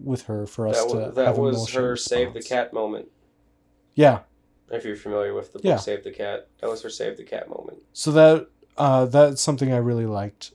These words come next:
Speaker 1: Um, I'm trying to think if I, you know, and the planet that they're on too during that time, I think is a really cool planet. That sort of snowy
Speaker 2: Yeah, we don't
Speaker 1: thing.
Speaker 2: get, yeah, we ain't got snow much.
Speaker 1: Yeah, and I love the fact that, like, uh,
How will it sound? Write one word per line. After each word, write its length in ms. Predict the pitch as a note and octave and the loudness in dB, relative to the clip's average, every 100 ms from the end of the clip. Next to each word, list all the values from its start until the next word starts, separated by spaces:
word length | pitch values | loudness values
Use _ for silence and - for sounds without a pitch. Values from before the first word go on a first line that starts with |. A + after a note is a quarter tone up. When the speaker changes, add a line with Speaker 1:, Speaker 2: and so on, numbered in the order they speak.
| - | -4
Speaker 1:
Um, 540 | B2 A#2 A#2 A2+ G#2+ - _ | -2 0 -2 -4 -8 -14 _
I'm 380 | _ _ _ - | _ _ _ -6
trying 160 | - D#3+ | -2 0
to 60 | |
think 180 | D3 C#3 | 0 -4
if 120 | B2 | -2
I, 200 | A2+ A2 - | -2 -2 -4
you 120 | C#3 C#3+ | 0 2
know, 160 | C#3 | 2
and 100 | D3 | 2
the 60 | C#3+ | 0
planet 420 | - C3+ D#3+ E3+ | 2 0 2 0
that 160 | E3+ E3+ | -4 -2
they're 180 | E3+ | -2
on 220 | E3+ E3+ D3+ | -2 -4 -4
too 340 | C3+ D3+ F3+ | -4 -2 -4
during 260 | F3 F3 F3+ | -8 -8 -10
that 160 | F3+ | -12
time, 260 | - F3+ F#3 | -12 -10 -10
I 60 | |
think 180 | D#3 F3 | -10 -10
is 160 | E3 C#3 | -10 -8
a 20 | |
really 180 | C#3+ D3+ | -10 -10
cool 200 | - D3 | -10 -10
planet. 380 | - A#2+ D3 - _ _ _ _ - | -8 -8 -10 -14 _ _ _ _ -20
That 140 | - - _ | -20 -20 _
sort 340 | - - B2 | -10 -6 -6
of 80 | A#2 | -6
snowy 880 | - - A#2 A#2+ A#2+ A#2 A2+ A2+ A2 _ - _ | -6 -6 -4 -2 -2 -4 -4 -6 -10 _ -20 _
Speaker 2:
Yeah, 120 | C#4 | -2
we 80 | A#3+ | 0
don't 80 | E4+ | 0
Speaker 1:
thing. 80 | E4 | 0
Speaker 2:
get, 160 | B3+ - | -2 -2
yeah, 160 | A#3 | 2
we 120 | G3+ A3+ | 4 2
ain't 100 | C#4 | 2
got 160 | E4 | -4
snow 320 | - E3+ F#3+ | -6 -4 -2
much. 440 | F3 G#2 G#2 - - - | -2 -4 -6 -12 -12 0
Speaker 1:
Yeah, 260 | G3 D#3 C3 | 4 4 4
and 140 | F#3 | 6
I 60 | G3+ | 6
love 300 | G3+ A3+ G3+ | 6 2 2
the 100 | G3+ | 0
fact 260 | F3+ F3+ F#3 | 0 0 0
that, 120 | E3+ | 2
like, 260 | D3+ D3 | 2 0
uh, 420 | C#3+ C3 B2 A#2 | 0 0 0 -2